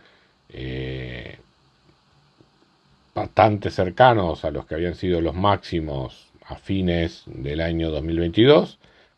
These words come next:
pero con niveles de ganancia algo menores, eh, da la sensación de que los niveles actuales de evaluación del mercado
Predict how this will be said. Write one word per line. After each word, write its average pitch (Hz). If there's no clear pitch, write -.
pero 123
con 107
niveles 87
de 87
ganancia 78
algo 85
menores, 127
eh, 82
da 147
la 139
sensación 92
de 82
que 85
los 71
niveles 73
actuales 101
de 76
evaluación 80
del 73
mercado 82